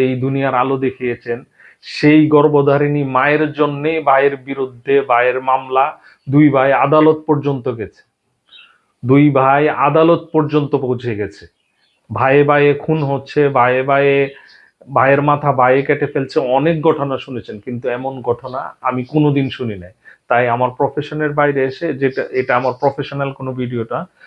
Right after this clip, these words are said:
আমার প্রফেশনের বাইরে এসে এই ব্যাপারটা শেয়ার করতে আসলাম। ব্যাপারটা হচ্ছে, গত আট তারিখে একটা নিউজ পোর্টাল দেখতে দেখতে দেখলাম একটা বৃদ্ধ লোক খুব কান্না করছে। কান্না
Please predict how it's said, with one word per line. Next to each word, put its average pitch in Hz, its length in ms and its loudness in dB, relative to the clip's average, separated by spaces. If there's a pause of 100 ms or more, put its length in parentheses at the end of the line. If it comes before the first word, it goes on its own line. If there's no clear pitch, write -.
(140)
আমার 120 220 2
প্রফেশনের 160 580 0
বাইরে 147 360 0
এসে 131 240 -4
এই 131 380 -4 (460)
ব্যাপারটা 135 680 0
শেয়ার 127 340 0
করতে 110 260 -6
আসলাম। 90 360 -8 (480)
ব্যাপারটা 139 320 0
হচ্ছে, 147 220 0
গত 139 220 2
আট 123 220 2 (100)
তারিখে 156 360 0
একটা 131 220 -2
নিউজ 135 360 -2
পোর্টাল 131 300 0
দেখতে 135 260 -4
দেখতে 131 260 -4
দেখলাম 131 420 -2 (360)
একটা 131 320 -2
বৃদ্ধ 127 340 0
লোক 147 280 2
খুব - 240 -6
কান্না 131 320 -2
করছে। - 420 -12 (840)
কান্না 156 360 0